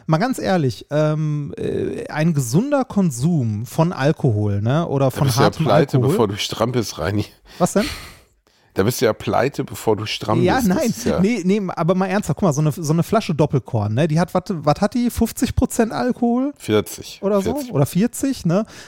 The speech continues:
Speaker 1: Ähm, äh, so eine, in einem gesunden Maße, ähm, oder in einem noch annehmbar gesunden Maße Alkohol zu konsumieren,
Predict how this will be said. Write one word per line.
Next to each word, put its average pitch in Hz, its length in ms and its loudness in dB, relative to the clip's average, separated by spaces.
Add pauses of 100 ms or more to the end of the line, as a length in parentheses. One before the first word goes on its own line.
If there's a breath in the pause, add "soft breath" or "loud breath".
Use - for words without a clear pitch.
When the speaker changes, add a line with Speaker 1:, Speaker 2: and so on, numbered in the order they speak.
(140 loud breath)
Speaker 1:
Ähm, 160 440 0
äh, 160 500 -2
so 147 140 0
eine, 170 500 0
in 175 360 0
einem 170 300 0
gesunden 180 580 0
Maße, 147 1120 0
ähm, 131 300 -6
oder 135 200 0
in 139 100 -2
einem 143 260 0
noch 151 160 0
annehmbar 165 480 0
gesunden 139 380 0
Maße 131 280 0
Alkohol 123 360 2
zu - 100 -12
konsumieren, 127 640 0